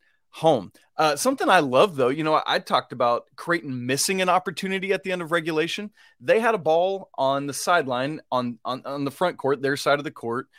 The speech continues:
with about eight seconds to go. And Providence brought this hard trap, um, that Creighton couldn't get out of. Um, and I, so kudos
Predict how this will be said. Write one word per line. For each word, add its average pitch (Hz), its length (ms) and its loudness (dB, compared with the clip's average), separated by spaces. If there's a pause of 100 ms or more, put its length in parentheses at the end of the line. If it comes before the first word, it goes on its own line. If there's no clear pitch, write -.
with 156 100 -12
about 151 260 6
eight 190 200 0
seconds 156 420 -2
to 127 60 -8
go. 135 160 4
And 110 140 -6
Providence 165 480 -2
brought 139 280 -4
this 117 180 -10
hard 165 480 -2
trap, - 380 -2 (460)
um, 120 420 -2
that 127 340 0
Creighton 180 460 -4
couldn't 160 320 -8
get 120 140 0
out 151 280 2
of. 107 260 -4 (360)
Um, 113 420 -4
and 139 140 -6
I, 160 220 -2
so 127 340 -6 (920)
kudos 214 600 -2